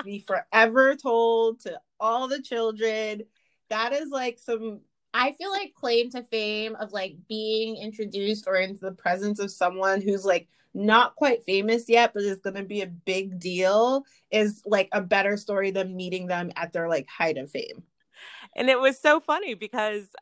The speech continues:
Speaker 2: it, it was interesting that I remembered him saying this, and I think it's because I'm someone who loves to read and loves to write and loves children's books. So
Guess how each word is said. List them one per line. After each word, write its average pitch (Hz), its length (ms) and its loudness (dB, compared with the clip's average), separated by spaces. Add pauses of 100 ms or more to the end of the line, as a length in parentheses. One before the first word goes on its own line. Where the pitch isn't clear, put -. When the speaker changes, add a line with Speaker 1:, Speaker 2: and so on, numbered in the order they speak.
Speaker 2:
it, - 180 -6
it 185 200 -6
was 254 180 -12
interesting 339 380 -10
that 269 120 -6
I 214 60 -6
remembered 196 600 -6
him 180 180 -10
saying 170 380 -10
this, 240 180 -12
and 196 80 -8
I 190 60 -8
think 214 120 -12
it's 202 120 -14
because 175 240 -8
I'm 165 200 -4
someone 170 280 -8
who 175 100 -14
loves 156 280 -10
to 175 120 -16
read 160 280 -10
and 147 100 -10
loves 147 240 -10
to 165 100 -10
write 151 380 -6
and 147 140 -14
loves 151 340 -6
children's 151 480 -10
books. 143 400 -10
So 156 240 -4